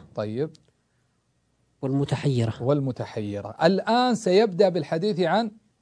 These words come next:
Speaker 1: المبتدأة. قال: "المبتدأة امرأة لأول مرة يصيبها الدم، إذا رأت الدم لوقت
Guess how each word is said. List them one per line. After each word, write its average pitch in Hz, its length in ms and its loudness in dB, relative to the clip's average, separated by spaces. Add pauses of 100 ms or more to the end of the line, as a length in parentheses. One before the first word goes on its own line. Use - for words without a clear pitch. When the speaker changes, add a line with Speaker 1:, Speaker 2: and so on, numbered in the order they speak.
(480)
Speaker 1:
المبتدأة. 123 640 -2 (600)
قال: 277 220 12
"المبتدأة 165 760 6 (240)
امرأة 220 500 2 (240)
لأول 165 680 6
مرة 208 340 4
يصيبها 190 720 0 (100)
الدم، 139 320 0 (1040)
إذا 185 200 10
رأت 226 400 8
الدم 196 560 4 (680)
لوقت 165 560 6